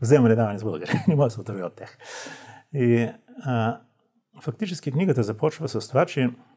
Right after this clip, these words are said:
ние сме едни от най-ранните християни на Балканите.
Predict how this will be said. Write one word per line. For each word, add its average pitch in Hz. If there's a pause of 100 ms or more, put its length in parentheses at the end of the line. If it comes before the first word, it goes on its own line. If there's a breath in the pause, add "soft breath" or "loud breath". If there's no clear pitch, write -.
(1300 soft breath)
ние 160
сме 139
едни 147
от -
най-ранните 139
християни 104
на 87
Балканите. -